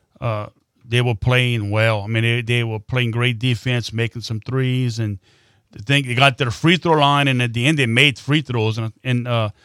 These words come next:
Santamont came back, took the lead on them, but the Braves didn't panic. They got a couple of big steals at the end of that game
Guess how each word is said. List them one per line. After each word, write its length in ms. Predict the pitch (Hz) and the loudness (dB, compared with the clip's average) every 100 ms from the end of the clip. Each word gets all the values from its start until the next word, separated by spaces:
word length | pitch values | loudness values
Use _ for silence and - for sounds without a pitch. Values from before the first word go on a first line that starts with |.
| _ | _
Santamont 520 | - 135 143 147 147 | -2 0 2 2 0
came 240 | - 170 160 | 0 0 4
back, 320 | 139 139 - | 4 4 0
took 180 | 165 147 | -6 -2
the 140 | 143 | 0
lead 240 | 147 165 | 2 0
on 180 | 131 123 | 0 -2
them, 100 | 123 | -2
but 200 | 113 120 | -4 -6
the 60 | 113 | -6
Braves 380 | 104 135 135 113 | -4 -2 -2 -2
didn't 260 | 135 123 | -6 -2
panic. 400 | 143 139 131 131 _ _ _ _ | 0 0 0 -4 _ _ _ _
They 100 | 117 | -2
got 140 | 120 | -2
a 60 | 113 | -2
couple 280 | - 131 120 | -2 -4 -4
of 140 | 104 | -2
big 220 | 139 135 | -2 0
steals 400 | - 143 147 139 | -2 0 0 0
at 100 | 135 | -2
the 100 | 127 | 0
end 140 | 139 135 | 0 2
of 40 | |
that 180 | 135 127 | 0 0
game 400 | 135 135 131 | 0 0 -2